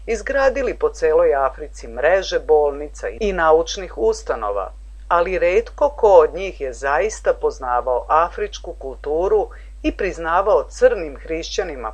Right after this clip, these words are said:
pravo da se razlikuju od civilizovanih Evropljana. Slušajući propovedi o blagotvornom uticaju evropskih običaja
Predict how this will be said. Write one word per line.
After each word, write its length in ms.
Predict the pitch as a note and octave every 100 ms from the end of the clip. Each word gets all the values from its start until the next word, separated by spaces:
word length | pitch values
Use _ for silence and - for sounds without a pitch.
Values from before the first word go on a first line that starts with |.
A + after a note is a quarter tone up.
| -
pravo 640 | C3 C3+ D3+ E3 C3 E2+ - -
da 140 | G3
se 180 | G#3+ A3+
razlikuju 800 | D#3+ C3+ E3 G#3 G#3+ - D#3+ C#3+ -
od 220 | B2 - -
civilizovanih 920 | - C#3+ B2 A#2 F#3 G#3 F3+ D#3+ C#3 D3+
Evropljana. 800 | B2+ A#2+ G#2 - A2+ F#2+ E2+ E2 - - - - - - - - - -
Slušajući 800 | - G3 G3+ A3+ - D3 C3+ -
propovedi 880 | C#3+ D#3 E3+ F3+ - B2+ A2+ G#2+ A#2+
o 140 | C#3 D3
blagotvornom 920 | D3 D#3+ G3+ E3+ - C3+ C3+ C3+ C#3+
uticaju 560 | E3+ - C#3+ C#3+ C3+ B2+
evropskih 680 | C3 D3+ D3+ - C#3+ A#2
običaja 720 | A#2+ C3+ E3 C3+ - A2+ G2+